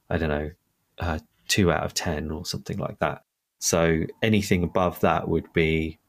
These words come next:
above chance. So if you got five out of ten or eight out of ten, then it's getting really sig-, significant, basically. So that's, that's basically how most parapsychology is done. They, they end up with these huge numbers of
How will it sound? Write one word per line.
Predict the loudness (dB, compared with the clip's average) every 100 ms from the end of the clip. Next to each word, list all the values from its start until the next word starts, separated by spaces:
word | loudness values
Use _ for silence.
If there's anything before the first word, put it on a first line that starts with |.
| -2
above | -2 0
chance. | 0 2 2 0 -2 -2
So | 2
if | 0 2
you | 2
got | 2 0 _ _ _ _ _
five | -4 0 4 4 2
out | 0 -2
of | -4
ten | 0 0 0 -2
or | -4 -6 _ _ _ _ _ -4
eight | 2 2 2
out | 2 2
of | -2
ten, | 0 0 2
then | 0 -2
it's | -2 -6 -8 -10 -2
getting | 0 0 0
really | 2 2 0
sig-, | -2 -6 -6 -10 -12
significant, | -8 -8 -2 -4 -4 -10 -12 -8
basically. | -8 -8 -8 -8 -10 -10 -4
So | 2
that's, | 4 4 4 2 2 -4 _
that's | 2 2
basically | 4 4 6 4 4 4 4
how | 6 6
most | 6 4 2
parapsychology | 0 0 2 0 0 2 2 2 2
is | 2 2
done. | 2 4 4 2 0 0
They, | 2 4 2 -2 _ _ _ _ _ -2
they | 2
end | 4 6
up | 4 2
with | 0
these | 2 2
huge | 2 4 6 6 2 2
numbers | 2 4 4 4 4 2
of | -2